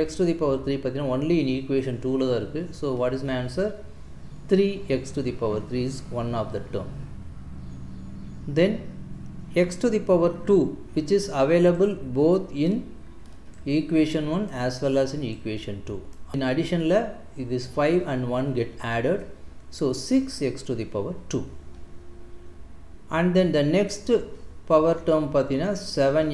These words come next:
x இங்க இருக்கு, two x இங்க இருக்கு, x to the power one in both the terms. So,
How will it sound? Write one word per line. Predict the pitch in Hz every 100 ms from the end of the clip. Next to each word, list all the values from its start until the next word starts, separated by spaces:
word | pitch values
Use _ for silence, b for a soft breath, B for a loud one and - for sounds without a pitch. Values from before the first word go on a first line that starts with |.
| 143
x | 143 -
இங்க | 131 131
இருக்கு, | 127 196 202 -
two | 147 151 135
x | 139 120
இங்க | 113 104
இருக்கு, | 117 123
x | -
to | 131
the | 123
power | 117 110 104 123
one | 175 175 - 120
in | 113 117
both | 127 131 -
the | 110 101 -
terms. | 123 170 - - - - - - -
So, | -